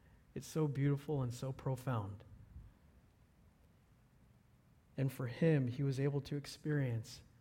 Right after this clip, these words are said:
true wisdom, the power of God, Jesus Christ and Christ crucified. My question for us is,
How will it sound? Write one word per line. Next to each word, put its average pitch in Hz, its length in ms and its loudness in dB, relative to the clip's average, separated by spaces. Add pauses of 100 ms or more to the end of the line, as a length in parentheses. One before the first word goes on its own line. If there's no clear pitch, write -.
(760)
true 160 300 4
wisdom, 131 560 2 (920)
the 117 80 -2
power 147 380 4
of 139 160 2
God, 113 300 0 (760)
Jesus 143 460 0
Christ 123 440 -4
and 117 120 -4
Christ 123 340 -2
crucified. 104 600 -4 (2500)
My 123 120 -2
question 151 360 0
for 131 200 0
us 139 200 0
is, 113 300 -4